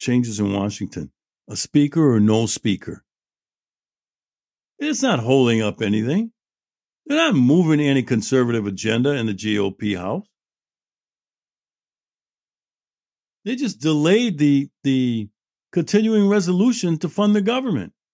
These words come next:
I think until November or December, and it'll be all back at that again. These things just go from one crisis to another. Everything in Washington, D C is an existential crisis, but it's not.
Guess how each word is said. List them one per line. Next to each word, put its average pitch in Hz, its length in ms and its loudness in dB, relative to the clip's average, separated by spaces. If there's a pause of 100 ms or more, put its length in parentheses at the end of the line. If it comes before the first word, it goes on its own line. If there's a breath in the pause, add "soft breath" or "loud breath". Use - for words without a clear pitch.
(920)
I 160 140 -4
think 262 260 -2
until 190 480 2
November 170 560 2
or 190 80 2
December, 190 720 -4 (540)
and 185 120 2
it'll 208 140 4
be 160 180 0 (600)
all 214 420 2
back 190 300 0
at 143 100 -6
that 143 160 0
again. 101 320 -8 (260)
These 180 200 -2
things 220 280 2
just 190 180 -4
go 190 160 2
from 127 380 0
one 208 220 4
crisis 190 500 -2
to 170 140 -2
another. 135 240 0
Everything 233 400 2
in 202 160 4
Washington, 175 560 -2
D 156 140 -2
C 117 320 -4 (260)
is 147 160 -4
an 175 100 2
existential 170 800 0
crisis, 156 500 -2
but 190 200 2
it's - 160 -2
not. 202 480 0